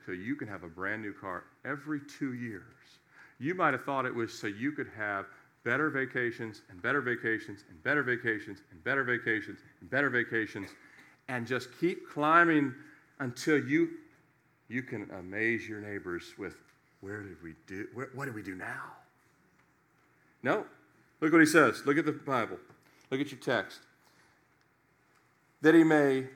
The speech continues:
rather labor, working with his hands what is good, that he may have something to give who, him who has need." God says, Ultimately, I saved you to teach you to become a giver. For God so loved the world that he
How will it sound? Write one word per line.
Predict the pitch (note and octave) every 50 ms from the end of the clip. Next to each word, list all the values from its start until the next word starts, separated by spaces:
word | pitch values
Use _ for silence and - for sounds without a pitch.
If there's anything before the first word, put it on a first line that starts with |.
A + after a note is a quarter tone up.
| - - _
rather | - A#2+ C#3 D3 D#3 E3 D#3+ D#3 C#3 B2+
labor, | C3 C#3+ D#3 E3 D#3+ C3 B2 G#2+ G2 G2 G#2+
working | B2+ D#3 F3 E3 E3+
with | E3+ D#3
his | C#3+ B2
hands | D3 D#3+ D#3+ D3 B2+
what | C#3+ C#3
is | C3 A2+
good, | D#3+ E3+ D#3+
that | C#3+ C#3+
he | C#3+
may | C#3+ C#3+
have | C#3 B2+ -
something | - - - F3 G3+ A3 - F#3 D#3+ B2+
to | C3 A#2+
give | A#2+ A2+ A2 C#3 D#3 F3+ G#3 A3 G#3 -
who, | D#3+ D3+ C#3
him | B2 C3 F3 G3+ G#3 F#3
who | F3+ F3 D3+
has | D3 D3 C3+ A2+ A#2
need." | B2 D3 G3 A#3+ A#3 F#3 C3+ - - - - - - _ _ _ _ _ _ _ _ -
God | D#3 D#3+ F3+ F#3+ F3+
says, | - D#3 C3 C3 - - - -
Ultimately, | E3+ F3+ G3 A3 B3 C4+ B3 C4 A#3 F3+ D3+ C3 - - G2+ F#2 D#2+ D2 D2 - _ _ _ _ _ _ _ _ _ _ _ -
I | C#3+ C3+ C3 B2+
saved | - - - - - F#3 F#3 G3+ G#3 G3+ F3+ C3 - B2
you | A#2 A2 G#2 G2+ G2 - - _ _ _ _ -
to | - G#2+ - _ - - -
teach | - E3 D#3+ D3 - -
you | D3
to | B2+ A#2+
become | A#2 A#2 A2+ - B2 A#2 G#2
a | G2
giver. | F2 F2 G#2 G#2 E2+ D#2+ D2 C#2 - _ _ _ _ _ - - - _
For | - - A2+ G2
God | - - B2+ C#3+ E3 F3+ F3+ E3+ -
so | - - C3 A2+ G2+
loved | F#2+ F#2 F#2+ A#2 C3 C#3+ D3+ D#3 D3 B2+ A2
the | A2 G#2 F#2+
world | F#2 G#2 A#2+ C3+ C#3+ C#3+ C#3 C#3
that | - A#2+ A2+
he | A2 G#2